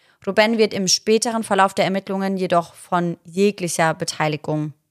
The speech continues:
freigesprochen. Vor Gericht behauptet Rosa, auch von diesem Plan nichts gewusst zu haben.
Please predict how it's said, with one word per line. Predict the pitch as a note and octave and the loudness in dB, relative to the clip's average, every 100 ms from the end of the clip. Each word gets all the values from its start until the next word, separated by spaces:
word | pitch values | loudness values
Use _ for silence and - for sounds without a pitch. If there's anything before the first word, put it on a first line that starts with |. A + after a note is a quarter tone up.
| _ | _
freigesprochen. | - - B2+ - - - - - - - _ _ _ | -12 -4 -4 -2 -8 -8 -14 -14 -20 -20 _ _ _
Vor | B3 A3 | 0 2
Gericht | A3 C4+ | 0 0
behauptet | - C4+ C4 B3 - | 0 -2 0 -2 0
Rosa, | A#3 A#3 B3 A#3 | 0 2 2 2
auch | - | 0
von | - G#3 | 0 -2
diesem | A3 A3 G#3 | -2 -2 -2
Plan | F3 D#3+ F3+ F3+ | 0 0 0 -2
nichts | F3 - - | -4 -4 -6
gewusst | G3 F3 F3 - - | -4 -4 -4 -6 -12
zu | - D#3 | -14 -12
haben. | - - - F3 | -12 -12 -16 -20